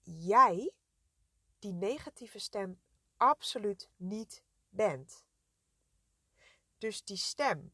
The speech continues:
die zegt: "Oh, jij valt door de mand. Jij valt straks zo dik door de mand. Iedereen gaat zien dat jij het eigenlijk helemaal niet kan. Je bent een bedrieger.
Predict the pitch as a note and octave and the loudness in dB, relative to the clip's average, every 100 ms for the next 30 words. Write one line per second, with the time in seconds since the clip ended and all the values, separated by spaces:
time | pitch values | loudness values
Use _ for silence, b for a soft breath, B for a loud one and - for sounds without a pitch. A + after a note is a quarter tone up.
0 | _ _ _ _ _ - G2 - G#2 F#2 | _ _ _ _ _ -12 -10 -6 -6 -6
1 | - - _ _ _ _ _ _ _ - | -10 -20 _ _ _ _ _ _ _ 2
2 | G3+ G#3 G#3 G#3 G#3 G#3 G#3 - A3 G#3+ | 4 6 4 2 0 0 -2 -4 -10 -8
3 | A3+ B3 C#4 D#4+ E4 E4 - _ _ _ | -6 -4 -4 -4 -8 -20 -20 _ _ _
4 | _ _ - G#3 G#3 - A3+ A#3 - B3 | _ _ -8 -4 -4 2 0 0 -4 -6
5 | A#3+ - - - D4 F4 D#4 D#4+ E4+ - | -4 -4 -2 6 6 6 2 -4 -8 -8
6 | D#4+ D4+ E4+ E4+ E4+ F#4+ _ B B B | -8 -2 0 0 -2 -18 _ B B B
7 | - A3+ A#3 A#3 A3 A3+ - - A3 A3 | -10 -4 -2 -2 -4 -8 -8 -8 -8 -2
8 | G#3 G#3 G3+ - G3+ G3+ G#3 - G3+ G3+ | 4 4 4 0 0 0 -10 -8 -4 -2
9 | G3+ G3+ G#3+ A#3 - F4+ F#4+ G4 _ _ | -2 -2 -4 -8 0 2 2 -2 _ _
10 | _ _ _ _ _ _ _ _ _ _ | _ _ _ _ _ _ _ _ _ _
11 | _ _ G3+ G3+ G#3 B3 A3+ A#3 D4+ E4+ | _ _ -6 -4 -2 -2 -2 -4 -2 0
12 | A#4 - F4 | 0 0 -4